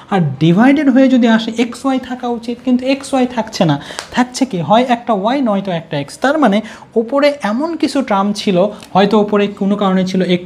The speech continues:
আহ, আহ, ও-, ওপরে, আহ, এমন, এমন কোনো একটা term ছিল, যেই term দিয়ে কেটে একবার নিচে ওয়াই থাকছে, আর একবার এক্স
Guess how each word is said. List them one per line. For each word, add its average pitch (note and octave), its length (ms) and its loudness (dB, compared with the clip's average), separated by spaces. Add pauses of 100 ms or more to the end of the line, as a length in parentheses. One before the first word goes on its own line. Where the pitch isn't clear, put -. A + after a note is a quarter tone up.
আহ, F#3 60 -6
আহ, E3+ 640 -6
ও-, F#3 180 -2
ওপরে, F#3 340 0
আহ, - 500 -8
এমন, B3 300 6 (100)
এমন A3 300 2
কোনো C#4+ 180 2
একটা A#3 160 2
term F#3+ 280 0
ছিল, F#3 220 0
যেই F3+ 220 2
term F#3 340 0
দিয়ে F3+ 140 0
কেটে F3 340 -2
একবার D#3+ 320 2 (260)
নিচে E3 240 -4
ওয়াই D3 240 -2 (120)
থাকছে, F3 260 -10
আর C#3 100 -4
একবার C#3+ 260 -4 (420)
এক্স E3 200 -2